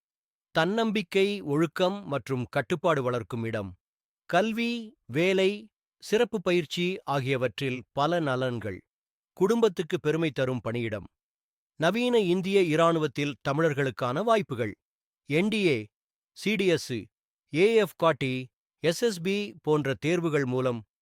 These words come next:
வீரர்களாகவும் அதிகாரிகளாகவும் சேரலாம். அக்னிவேர் திட்டம் மூலம்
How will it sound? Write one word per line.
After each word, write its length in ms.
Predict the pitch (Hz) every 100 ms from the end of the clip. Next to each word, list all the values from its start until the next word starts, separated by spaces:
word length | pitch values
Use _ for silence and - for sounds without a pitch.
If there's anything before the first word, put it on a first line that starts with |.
| _ _
வீரர்களாகவும் 800 | 143 170 147 143 135 123 123 131 - -
அதிகாரிகளாகவும் 880 | 160 214 208 185 170 156 127 131 220
சேரலாம். 540 | - 156 131 117 104 104 _ _ _ _ _ _ _ 151
அக்னிவேர் 460 | 208 254 233 220
திட்டம் 320 | 160 156 156
மூலம் 360 | 135 135 127